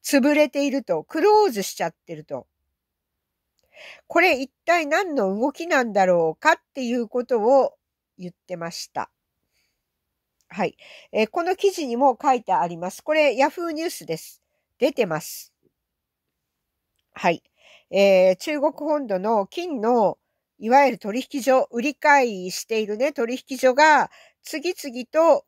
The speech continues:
クローズしてますよということです。ちなみにですね、ちなみに、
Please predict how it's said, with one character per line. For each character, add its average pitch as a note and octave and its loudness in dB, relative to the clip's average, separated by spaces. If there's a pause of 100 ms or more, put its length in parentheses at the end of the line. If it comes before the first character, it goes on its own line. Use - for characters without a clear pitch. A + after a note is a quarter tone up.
ク C4+ -6
ロ F4 2
ー D4+ -2
ズ G#3+ -6
し - -8
て G3+ -8
ま F#3 -6
す - -14
よ F#3+ -2
と - -10
い F3+ -10
う E3+ -10
こ F3 -10
と E3 -12
で C#3+ -10
す。 - -20 (560)
ち E4 -4
な F#4 2
み F#4 -8
に F4 -4
で C#4+ 0
す - -14
ね、 F3 -6 (920)
ち C#4 -8
な D#4 4
み D4 -6
に、 D4 -4